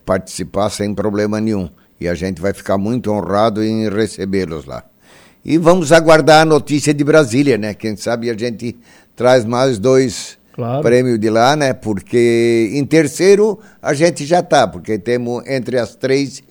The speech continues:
Speaker 2: Isso.
Speaker 1: melhores do, do país, né? A gente tá torcendo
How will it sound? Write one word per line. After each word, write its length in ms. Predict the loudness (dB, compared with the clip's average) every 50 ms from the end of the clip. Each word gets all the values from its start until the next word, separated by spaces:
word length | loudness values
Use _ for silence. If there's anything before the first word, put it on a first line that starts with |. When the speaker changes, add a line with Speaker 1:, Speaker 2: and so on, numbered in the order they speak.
| _ _ -6
Speaker 2:
Isso. 180 | -4 -2 2
Speaker 1:
melhores 500 | 4 4 6 6 6 6 4 4 0 -6
do, 360 | -6 -2 -2 0 0 0 -2 -2
do 160 | -2 -4 -2
país, 440 | 0 2 2 2 2 0 -2 -2 -4
né? 180 | -4 -4 -4
A 60 | -4
gente 220 | -4 -6 -6 -8 -6
tá 160 | -6 -6 -6
torcendo 580 | -4 -4 -4 -4 -4 -4 -4 -4 -4 -6 -10